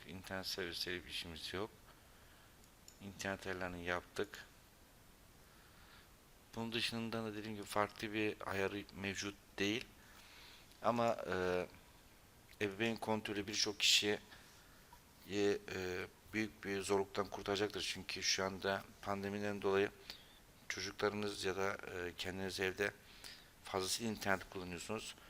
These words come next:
Yeri geliyor çocuklarınıza baş edemiyorsunuz. İsterseniz evdeki küçük, e, kullanıcıların zaman kurallarını buradan destekleyebilirsiniz. İstediğiniz saatlerde internete çıkış yapabilir,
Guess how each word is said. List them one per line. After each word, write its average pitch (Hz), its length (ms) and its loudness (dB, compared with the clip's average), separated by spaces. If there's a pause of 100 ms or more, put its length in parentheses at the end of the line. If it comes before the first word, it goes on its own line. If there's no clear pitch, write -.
(380)
Yeri 101 160 0
geliyor 104 220 4
çocuklarınıza 101 560 2
baş 101 180 6
edemiyorsunuz. 104 640 0 (1000)
İsterseniz 110 540 4
evdeki 104 580 4
küçük, - 520 -4
e, 92 200 0
kullanıcıların 95 680 2 (580)
zaman 104 380 4
kurallarını 98 500 0
buradan 92 280 0 (600)
destekleyebilirsiniz. 107 920 0 (1800)
İstediğiniz 120 380 4
saatlerde 101 480 4
internete 101 400 0
çıkış - 300 4
yapabilir, 120 360 0